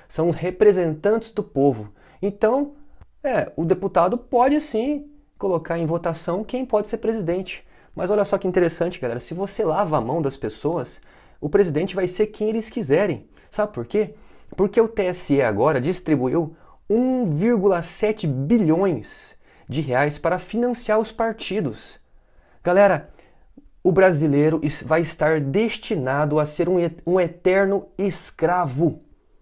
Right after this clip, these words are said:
se isso for aprovado. Tá me entendendo? Por favor, galera, compartilhe esse vídeo, porque isso é muito sério. Foi uma notícia que eu fiquei sabendo agora.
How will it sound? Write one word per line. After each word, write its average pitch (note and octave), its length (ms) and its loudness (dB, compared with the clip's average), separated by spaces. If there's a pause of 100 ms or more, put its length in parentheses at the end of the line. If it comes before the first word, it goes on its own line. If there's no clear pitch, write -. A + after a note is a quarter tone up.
(600)
se - 280 -2
isso G3+ 220 -2
for F3 240 0
aprovado. C#3 760 0 (680)
Tá G#3 100 0
me G3+ 80 2
entendendo? C#3+ 400 -2 (600)
Por E3+ 140 4
favor, D3+ 260 2
galera, B2 280 0
compartilhe D#3 520 -2
esse D3+ 180 -6
vídeo, C3 240 -4
porque D#3 220 -6
isso D#3+ 180 -4
é - 20 -2
muito D#3 440 0
sério. C3 300 -2
Foi D#3+ 140 -2
uma D#3+ 120 0
notícia C#3+ 360 -4
que D3 60 -4
eu C#3+ 40 -4
fiquei C#3 180 -4
sabendo C3 300 -4
agora. B2 460 0